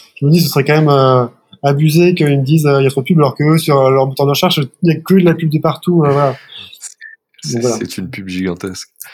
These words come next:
Speaker 2: Hmm. Ok, je comprends bien. Et, euh,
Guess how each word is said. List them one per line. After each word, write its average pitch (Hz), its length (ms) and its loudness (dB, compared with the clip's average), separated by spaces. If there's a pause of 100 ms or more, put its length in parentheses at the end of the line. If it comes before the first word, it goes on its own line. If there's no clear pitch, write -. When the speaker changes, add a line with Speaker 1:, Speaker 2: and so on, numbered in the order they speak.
(580)
Speaker 2:
Hmm. 95 200 -8 (460)
Ok, 107 180 -4
je 135 80 -4
comprends 110 180 -4
bien. 107 180 -4
Et, 127 160 -2
euh, 107 340 -2